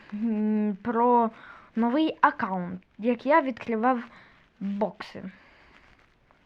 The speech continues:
Ну, так от. М, я хочу сьогодні, е, е,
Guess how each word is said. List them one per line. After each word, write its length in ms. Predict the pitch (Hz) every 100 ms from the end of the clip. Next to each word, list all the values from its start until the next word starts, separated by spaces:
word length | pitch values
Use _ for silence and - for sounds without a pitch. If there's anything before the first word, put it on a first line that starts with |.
| _ - - _ _ _ _ _ -
Ну, 260 | - 320 381 - _ _
так 340 | - 320 320 - _ _ _ _ _
от. 340 | 240 196 - - _ _ _ _ _ _ _ _ _ _ - _ _ _ _ - _ - -
М, 760 | 233 226 220 214 214 208 214 - _ _ _ - _ _ - _ _ _ _ -
я 240 | 247 392
хочу 340 | 403 339 339 285
сьогодні, 680 | - 277 240 247 240 226 - -
е, 40 | 220
е, 180 | 226